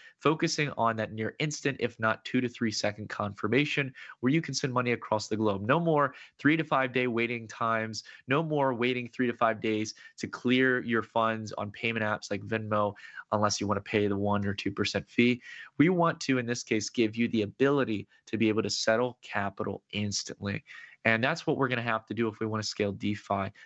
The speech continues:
to the masses, is to build a global payments network that also provides all the features and functionality that you would expect with your bank.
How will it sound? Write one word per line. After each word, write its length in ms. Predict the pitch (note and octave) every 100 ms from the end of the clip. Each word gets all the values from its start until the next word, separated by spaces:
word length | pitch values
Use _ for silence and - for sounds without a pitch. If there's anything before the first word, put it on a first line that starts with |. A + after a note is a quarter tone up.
| -
to 100 | G#2
the 80 | F#2
masses, 560 | G2 G2 - - G#2 -
is 120 | G2
to 80 | G#2+
build 300 | G2+ A#2 G#2+
a 40 |
global 360 | G2+ G#2 G2+ G2+
payments 440 | - A2+ G#2+ -
network 360 | A2 - G#2+ G#2 - - -
that 140 | B2+ -
also 320 | D3+ F#3+ -
provides 400 | - B2 A2+ G#2
all 180 | - C3+
the 100 | E3
features 360 | D3 C#3 A#2+ -
and 120 | A2
functionality 600 | A2+ G#2 - A2 A2 G#2+
that 80 | G2+
you 80 | G#2+
would 80 | G#2
expect 380 | G2+ - G2+ -
with 140 | -
your 80 | G2
bank. 280 | F#2 F2